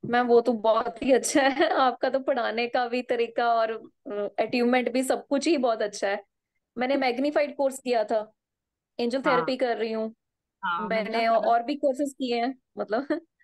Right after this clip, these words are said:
Speaker 1: आपका तो पढ़ाने का वे ही बहुत अच्छा है, इसीलिए मेरे को है कि अब मैं Reiki भी सीख ही लूँ पूरा, कर लूँ। <laughs>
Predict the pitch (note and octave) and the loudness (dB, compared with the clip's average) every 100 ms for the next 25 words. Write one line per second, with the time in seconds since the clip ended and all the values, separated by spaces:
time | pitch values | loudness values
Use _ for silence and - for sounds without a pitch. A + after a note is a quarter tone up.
0 | _ _ _ _ _ _ _ B3 B3 D4 | _ _ _ _ _ _ _ -4 -2 -2
1 | C#4+ E4 D#4+ E4+ B3 B3+ D4+ B3+ A#3+ B3+ | 0 -2 0 0 0 0 -2 0 -2 0
2 | B3 A#3+ A#3 C4 B3+ C#4+ D4 E4 D#4 D4+ | -2 -2 -2 -2 -2 -2 -4 -2 -2 -4
3 | - D#4 D4 C4+ C4+ D4 C4+ C#4+ C4 B3+ | -6 -4 -4 -4 -4 -4 -4 -4 -4 -4
4 | C4+ B3+ D4+ B3+ - A#3+ G3+ - _ _ | -4 -4 -4 -4 -4 -4 -2 -6 _ _
5 | _ _ _ _ A#3+ G#3+ G#3 G3+ F3 - | _ _ _ _ -2 2 0 -2 -14 -20
6 | _ _ _ - A3+ A3+ C4 D4+ E4 - | _ _ _ 0 0 2 0 2 0 0